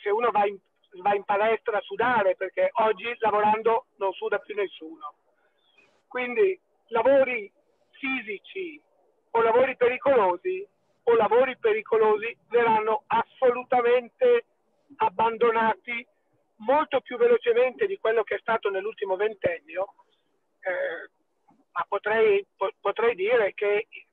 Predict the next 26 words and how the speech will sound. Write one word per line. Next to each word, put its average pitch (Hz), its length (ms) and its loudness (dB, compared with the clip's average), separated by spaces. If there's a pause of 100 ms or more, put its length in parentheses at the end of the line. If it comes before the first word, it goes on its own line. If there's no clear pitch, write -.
(200)
nei 202 180 -2
prossimi 208 640 0 (640)
dieci, 233 760 -2
ve-, 214 280 0
venti 226 340 0
anni 196 480 0 (220)
non 220 160 -2
ci 226 140 -6
sarà 220 180 0
più 254 180 -8
un 254 120 0
lavoro 233 340 2
pericoloso, 233 720 2
non 208 140 -4
ci 208 120 -8
saranno 220 320 -2
più 247 180 -14
incidenti 214 520 -4
sul 214 160 -4
lavoro, 214 480 2 (320)
non 233 180 -2
ci 240 120 -8
saranno 233 340 0
più 254 160 -10
incidenti 226 480 -2
automobilistici, 214 1080 -4